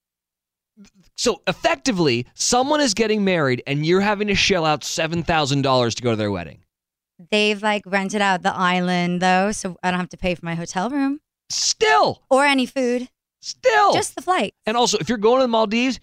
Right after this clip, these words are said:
Speaker 1: you better be flying first class 'cause the long flight, sister.
Speaker 2: Duh, Emirates.
Speaker 1: Yes, exa-, so, y-, I mean, that, that is even more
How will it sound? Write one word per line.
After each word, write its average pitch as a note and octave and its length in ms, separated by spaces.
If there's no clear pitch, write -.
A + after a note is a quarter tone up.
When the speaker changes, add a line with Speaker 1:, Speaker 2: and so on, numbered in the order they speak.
Speaker 1:
you D#3+ 220
better D4 220
be F4+ 100
flying B3 320
first A3+ 320
class C4+ 320
'cause - 180
the - 120
long - 260
flight, - 460
sister. C4 560
Speaker 2:
Duh, F#3 280
Emirates. E3+ 600
Speaker 1:
Yes, F3 340
exa-, G3 380
so, A3+ 140
y-, E3+ 120
I A#3+ 40
mean, E4+ 160
that, A4+ 260
that G#4+ 120
is G#4+ 120
even C5+ 200
more F5 100